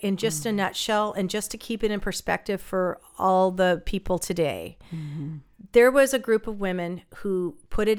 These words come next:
Speaker 1: out there, and it, I, I don't think that they realized how, or maybe they did, but I don't know if they realized how much, uh,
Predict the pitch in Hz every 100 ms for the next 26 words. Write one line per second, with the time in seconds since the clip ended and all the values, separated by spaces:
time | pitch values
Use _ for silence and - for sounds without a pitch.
0 | 190 - - 170 165 165 - _ _ _
1 | 185 175 - 208 220 - _ 196 226 277
2 | - 196 240 277 330 - 277 254 196 220
3 | 220 214 226 214 185 175 - - 226 220
4 | 220 208 190 190 240 247 233 277 180 -
5 | _ _ _ _ _ _ _ _ _ -
6 | 190 208 269 277 226 240 226 208 190 202
7 | 202 185 180 - - - 214 214 220 214
8 | - _ _ - 196 180 - - - _
9 | _ _ _ _ _ 175 175